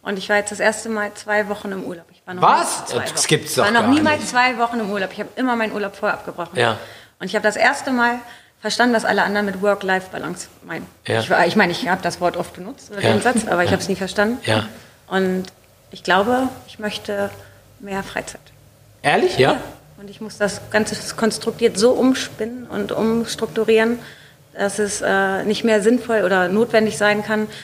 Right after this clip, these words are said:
Speaker 1: dass ich sechs oder acht Hochzeiten pro Wochenende au-, annehmen muss, um dieses ganze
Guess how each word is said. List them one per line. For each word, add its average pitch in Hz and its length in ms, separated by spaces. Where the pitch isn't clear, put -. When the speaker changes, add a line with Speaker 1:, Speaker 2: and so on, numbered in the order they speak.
Speaker 1:
dass 190 140
ich 185 140
sechs 208 320
oder 185 140
acht - 220
Hochzeiten 202 360
pro 202 160
Wochenende 202 480
au-, 196 60
annehmen 214 420
muss, 220 180
um 202 220
dieses 202 240
ganze 214 460